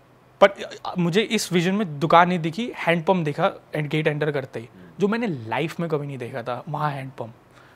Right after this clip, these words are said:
क्योंकि वहाँ दुकान होती थी पूरा। मैं कहा, "ठीक है।" अब मैं वो बाद में बताता हूँ कन्फर्म वन्फर्म कैसे हुआ। तो मैं एंटर किया, हैंडपंप देखा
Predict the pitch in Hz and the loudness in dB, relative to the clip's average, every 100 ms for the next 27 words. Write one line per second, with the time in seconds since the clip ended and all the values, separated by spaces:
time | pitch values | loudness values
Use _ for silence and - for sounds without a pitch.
0 | - 151 190 202 165 190 208 175 147 151 | -8 0 4 6 8 8 8 4 -2 -6
1 | 147 - 151 135 - - - - - - | -6 -6 -4 -4 -8 -20 -20 -20 -16 -8
2 | 131 143 131 131 123 131 214 - 143 180 | -4 -4 -2 -4 -4 -6 -10 -2 4 6
3 | 214 - - 160 160 175 160 151 147 170 | 6 4 6 8 8 6 4 2 2 0
4 | - 151 139 160 151 143 165 143 131 135 | 0 -2 -2 -4 -4 -6 -6 -4 -6 -8
5 | 117 117 - - - _ - 151 175 - | -10 -14 -20 -20 -20 _ -4 0 2 0
6 | 160 165 170 170 147 151 160 151 151 | 2 2 2 -4 -4 -4 -4 -2 -2